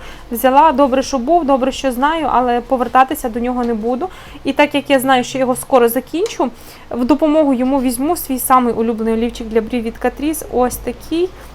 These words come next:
Так як в мене вже огризочок з нього, він, він, до речі, більш пудровий. Цей більш такий восковий, а цей більше пудровий, і він от красиво так тушується, красиво тягнеться. Так як він уже в мене такий маленький огризочок, доб'ю і, напевно, що візьму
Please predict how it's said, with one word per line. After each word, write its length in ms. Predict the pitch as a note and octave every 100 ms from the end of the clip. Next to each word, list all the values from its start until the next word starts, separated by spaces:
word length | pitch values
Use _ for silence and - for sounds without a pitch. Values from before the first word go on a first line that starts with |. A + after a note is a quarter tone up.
| -
Так 160 | D#4 D#4
як 120 | D4
в 40 |
мене 220 | D4 D4
вже 320 | C#4+ C#4 C#4+ C#4
огризочок 720 | - C#4 D#4+ C#4+ - B3 A3+
з 40 |
нього, 360 | A#3 A#3 A3+ A3 A#3
він, 180 | C#4 -
він, 140 | B3+ C4
до 80 |
речі, 240 | C#4+ C4+ A#3
більш 200 | C4+ -
пудровий. 500 | - B3 A3 G#3+ A3+ - - -
Цей 220 | - C#4
більш 300 | A#3 C4 -
такий 420 | - B3+ - C4+
восковий, 600 | A#3+ C4+ G4+ - E4 B3+ -
а 60 |
цей 180 | A#3+ C#4
більше 320 | A#3 C4+ -
пудровий, 600 | A#3 C#4 F4 F4+ C#4 C4 A#3
і 40 |
він 160 | B3 B3
от 120 | A#3 -
красиво 400 | A#3+ - B3+ A3+
так 160 | A#3 A3+
тушується, 540 | - - D#4 F4 D#4+ B3
красиво 460 | - A#3 C#4 A#3+
тягнеться. 640 | B3 C#4 D#4+ D#4+ C#4+ - C4+ - - - - - - - -
Так 120 | D#4+
як 100 | D#4
він 160 | E4+
уже 140 | D#4+ C#4+
в 40 |
мене 180 | C#4+ C#4
такий 280 | C#4 - C#4
маленький 400 | C#4 C#4 C#4 C#4+
огризочок, 580 | C4+ D#4 C#4 - A#3+ A3+
доб'ю 480 | B3 B3 C#4+ E4
і, 140 | C4 A#3
напевно, 420 | A#3+ A#3+ C4+ B3+
що 380 | - B3+ A#3 A#3
візьму 360 | B3+ B3+ C4